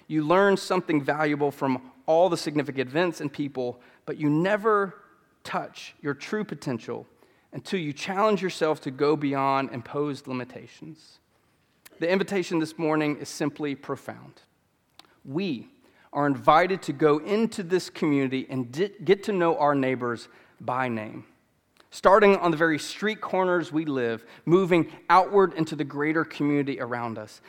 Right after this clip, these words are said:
Let us not just get to know our neighbors' names, but let us listen to their stories and share our stories. Let's move beyond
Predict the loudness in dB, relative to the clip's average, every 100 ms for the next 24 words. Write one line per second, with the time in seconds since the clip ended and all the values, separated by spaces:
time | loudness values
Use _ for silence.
0 | -14 2 4 4 4 2 4 2 2 -4
1 | -2 0 4 4 4 4 2 2 0 0
2 | 0 0 2 2 0 -2 2 4 2 -4
3 | -14 -4 2 2 4 -2 -2 -6 -2 2
4 | 2 0 -2 -2 0 2 0 -2 -6 -6
5 | -2 2 2 0 -10 -2 0 0 -4 -6
6 | -6 -6 -16 -20 -20 _ _ -4 0 0
7 | 0 0 0 -2 2 4 6 4